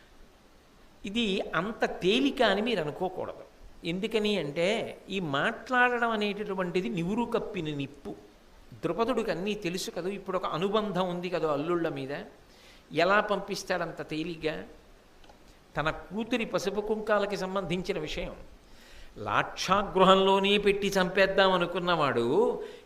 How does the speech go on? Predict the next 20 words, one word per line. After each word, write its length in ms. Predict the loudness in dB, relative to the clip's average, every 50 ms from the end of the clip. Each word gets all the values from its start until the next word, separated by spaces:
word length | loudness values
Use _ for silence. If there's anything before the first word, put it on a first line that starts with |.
| -8
ఇప్పుడు 260 | -8 -4 0 4 4
అక్కడికి 300 | 4 4 4 0 0 0
పంపించిన 640 | 0 0 0 0 0 0 -2 -4 -4 -2 -2 -2 -2
తర్వాత 420 | 0 0 0 2 2 2 2 2
హస్తినాపురానికి 920 | 0 0 0 -2 -2 0 2 2 4 2 2 2 0 0 0 0 -2 -2 -2
ఏదైనా 300 | 0 0 0 0 0 0
చేస్తే 480 | -2 -2 0 0 0 0 -4 -4 -6 -4
పిల్లల్ని. 560 | -4 -4 -2 0 0 0 -2 -2 -6 -8 -10 -14 -18 -20 -20 -20 -20 -20 _ _ -20 _ _ -20 -20 -20 -20 -20 -20 -20 -20 -20 -20 -20 -20 -20 -8 -2
కాబట్టి 600 | 0 0 0 0 -2 0 2 4 4 4 2 0
ద్రుపదుడికి 560 | 0 0 4 4 4 4 4 2 2 2 0 2
కొన్ని 260 | 2 2 2 4 2
అనుమానాలు 580 | 2 2 2 2 2 2 2 4 2 2 2
ఉంటాయి. 360 | 0 -4 -4 -4 -4 -4 -4 -10 -16 -20 -20 -20 -20 -20 -20 -18 -6 -6
ఇతపూర్వం 720 | -4 4 6 6 6 6 2 2 4 6 6 6 6 6
ఇలా 160 | 6 6 6
ఎందుకు 440 | 6 4 2 0 0 -2 -2 -2 -2 0 0
చేశాడని 420 | 0 0 0 0 -2 -2 -2 -2
అడిగే 240 | 0 0 0 2 2
అవకాశం 560 | 2 4 4 2 2 2 0 -2 0 -2 -4
ఉంటుంది. 380 | -4 -6 -6 -8 -10 -10 -12 -16